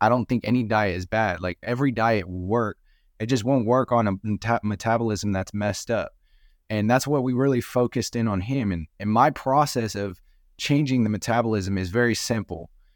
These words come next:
You eat more food consistently, and you do hit workouts. Those are the two things that I've noticed in, with, in the seven span,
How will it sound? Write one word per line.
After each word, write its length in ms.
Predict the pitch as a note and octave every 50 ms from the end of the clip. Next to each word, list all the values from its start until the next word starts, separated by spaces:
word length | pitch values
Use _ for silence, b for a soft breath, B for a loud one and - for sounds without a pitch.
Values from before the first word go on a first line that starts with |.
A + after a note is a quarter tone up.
| _ _ _ _
You 160 | G2+ G#2+ F#2
eat 180 | F#2 G#2+ A2
more 220 | F#2 A#2 C3 C#3 C3
food 340 | - - G#2+ G#2 G#2 A2 - _ _ _ _ _ _ _
consistently, 840 | - B2 A2+ G#2+ - - A2+ G#2+ - - F#2+ E2+ F2+ F#2 G2 G#2 - _ - _ _ _ _ _ _ _
and 180 | - A2 A2 A2
you 160 | A2 G#2+ G#2+
do 180 | G2+ A#2+ A#2+ A#2
hit 140 | B2 B2+
workouts. 600 | A#2+ A#2 G#2+ G2+ G2 - - - - - - - - - - - - - -
Those 200 | - A2 A2 G2+ G#2+
are 40 |
the 100 | G2 F#2
two 220 | F2+ - - B2+ B2
things 280 | - C3 B2 A#2+ A#2+
that 100 | A2+ A2+
I've 220 | G#2+ G#2+ G2+ F#2 F#2+
noticed 500 | G2+ G#2 G2+ G#2 G2+ G2 G2 - - _ _ _
in, 260 | G2+ G2 F#2+ F#2 D#2+ D#2+
with, 260 | F2 G2 G#2+ G#2+ - - - _ _ _ _ _ _ _ _ -
in 280 | C3 C#3+ D3 C#3+ C3+
the 80 | B2+ A2
seven 380 | - - - B2 A2 A#2 A2+ G2+
span, 600 | - - - A#2+ A2+ G#2+ G#2 G2+ G2 F#2 F2 F2